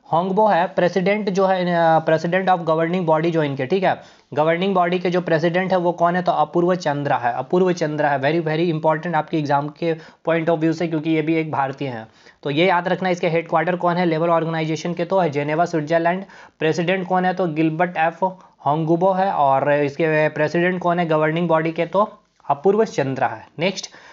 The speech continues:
एट्थ नंबर में जो है यूएनएचसीआर, United Nation High Commission for Refugee, ठीक है, यूनाइटेड नेशन हाई कमिश्नर for Refugee, इसके हेडक्वार्टर आपको केवल याद रखना है कहाँ है? तो जिनेवा, स्विट्जरलैंड में है।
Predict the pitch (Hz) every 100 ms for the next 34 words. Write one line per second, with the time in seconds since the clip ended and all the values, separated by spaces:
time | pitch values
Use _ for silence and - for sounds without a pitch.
0 | - _ 165 202 202 202 202 202 202 190
1 | 190 196 170 190 185 196 196 - - -
2 | - 170 139 120 - - 156 160 175 180
3 | 208 196 196 202 175 - 156 180 180 175
4 | 175 190 185 185 170 156 160 143 135 185
5 | 175 160 151 175 180 175 185 165 170 175
6 | 165 165 156 175 170 175 160 180 156 147
7 | 156 160 156 156 - - - 151 180 170
8 | 170 170 175 175 165 170 175 165 156 156
9 | 156 170 160 147 147 170 165 143 143 143
10 | 165 147 139 151 135 120 107 -